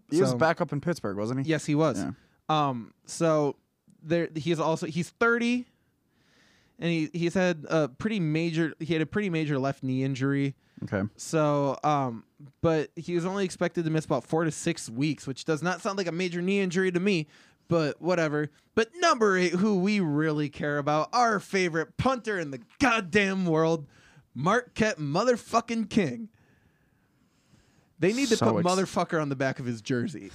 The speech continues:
Speaker 2: Like,
Speaker 1: I don't think they're doing that this time.
Speaker 2: no, I don't think so either. Um, fun fact, Marquette King's got a YouTube channel. I don't know if
Speaker 1: <laughs>
Speaker 2: you've seen
Speaker 1: He
Speaker 2: it.
Speaker 1: does.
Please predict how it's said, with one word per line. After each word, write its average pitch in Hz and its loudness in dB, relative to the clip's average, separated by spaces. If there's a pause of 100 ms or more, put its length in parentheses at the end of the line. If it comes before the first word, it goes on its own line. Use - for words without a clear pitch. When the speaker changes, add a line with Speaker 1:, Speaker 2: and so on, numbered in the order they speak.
Speaker 2:
Like, 151 0 (140)
Speaker 1:
I 139 2
don't 135 4
think 135 2
they're 127 2
doing 120 2
that 117 2
this 113 -4
time. 196 4
Speaker 2:
no, 175 6
I 165 4
don't 160 2
think 156 0
so 147 2
either. 127 0 (380)
Um, 156 2 (160)
fun 233 2
fact, 226 2
Marquette 233 0
King's 254 -2
got 180 2
a 151 0
YouTube 156 0
channel. 127 -4 (300)
I 196 8
don't 208 8
know 214 8
if 202 2
Speaker 1:
<laughs> - -
Speaker 2:
you've 180 2
seen 208 2
Speaker 1:
He 156 4
Speaker 2:
it. 156 4
Speaker 1:
does. 202 2